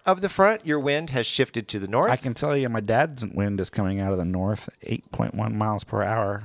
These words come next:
Speaker 1: Yep, yep. Okay. Uh, let me switch to, to Tulsa radar. Yep. They are, s-, uh-huh, it is south. It's next to, uh, Wyandotte, Seneca, Fairland. Yeah.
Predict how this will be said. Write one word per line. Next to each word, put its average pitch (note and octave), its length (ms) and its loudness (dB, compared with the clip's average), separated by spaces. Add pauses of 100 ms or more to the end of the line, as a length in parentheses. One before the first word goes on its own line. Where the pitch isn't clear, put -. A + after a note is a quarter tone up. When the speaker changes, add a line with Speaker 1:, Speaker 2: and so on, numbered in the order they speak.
Speaker 1:
Yep, C#3 320 4 (260)
yep. D3+ 340 8 (400)
Okay. D#3+ 480 8 (300)
Uh, A2+ 80 2
let C3 140 4
me D3 80 0
switch - 340 0
to, A#2 600 2 (640)
to A#2+ 140 2
Tulsa A#2 680 4
radar. F#2 340 0
Yep. B2 340 4 (680)
They A#2 140 4
are, G2+ 140 2
s-, - 320 -2
uh-huh, A#2 380 2
it G#2 140 2
is G2+ 120 -2
south. B2+ 400 4
It's A2 220 -4
next G#2+ 400 -2
to, G2 680 2 (720)
uh, F2 1000 -2 (220)
Wyandotte, A#2+ 720 4
Seneca, B2+ 400 0
Fairland. B2+ 460 0
Yeah. B2 280 -2